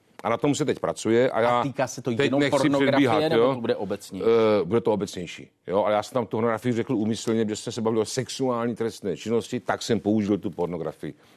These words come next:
Speaker 1: Například zneužití tohodle typu.
Speaker 2: A
Speaker 1: Ale
Speaker 2: my
Speaker 1: teď je
Speaker 2: máme
Speaker 1: fakt
Speaker 2: nějaké, nebo vy jste zaznamenal nějaké konkrétní případy takového zneužívání?
Speaker 1: No, ve světě se to děje a musíme tomu předcházet. Musíme tomu předcházet, protože se to velmi blíží.
Speaker 2: Jak silně by to mělo být trestáno, pakliže se na tom dohodnete?
Speaker 1: Fakt vás prosím,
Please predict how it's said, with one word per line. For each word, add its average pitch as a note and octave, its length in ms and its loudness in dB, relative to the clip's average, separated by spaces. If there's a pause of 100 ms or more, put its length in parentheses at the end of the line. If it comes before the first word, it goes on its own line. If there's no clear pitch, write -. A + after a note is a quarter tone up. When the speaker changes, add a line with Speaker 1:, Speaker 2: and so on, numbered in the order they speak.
Speaker 1:
Například C#3 440 0
zneužití A#2+ 500 0
tohodle G#2 440 -2
typu. D2+ 300 -12 (340)
Speaker 2:
A A#2+ 60 2
Speaker 1:
Ale B2 240 2 (160)
Speaker 2:
my B2+ 60 -4
Speaker 1:
teď C3+ 80 2
je - 40 0
Speaker 2:
máme - 120 2
Speaker 1:
fakt C3 120 2
Speaker 2:
nějaké, B2+ 360 0
nebo A#2+ 220 -2
vy G#2+ 80 -6
jste A2+ 160 -6
zaznamenal G2+ 320 -6
nějaké G2 280 -6
konkrétní F#2 460 -10
případy B2 380 -12
takového G2 420 -12
zneužívání? F#2+ 340 -12
Speaker 1:
No, - 40 -14
ve G2 60 -6
světě A#2 260 -6
se C#3 140 -4
to A#2 140 -6
děje A2+ 140 0
a A2+ 40 0
musíme A2 220 -6
tomu A2 120 -2
předcházet. G#2+ 500 -8 (180)
Musíme A2 280 -6
tomu G#2 120 -4
předcházet, G2+ 420 -2
protože F#2+ 160 -8
se G2 80 -12
to A2 100 -2
velmi A2 320 0
blíží. G2 340 -4 (220)
Speaker 2:
Jak G#2+ 180 -4
silně G#2+ 260 -8
by G2+ 80 -10
to G2+ 80 -12
mělo G2 180 -10
být G#2+ 160 -12
trestáno, G#2+ 560 -6
pakliže G#2 540 -6
se - 120 -16
na G2 100 -14
tom G2+ 160 -16
dohodnete? G2 520 -18
Speaker 1:
Fakt G#2+ 280 -2
vás A#2 300 2
prosím, A2 560 -4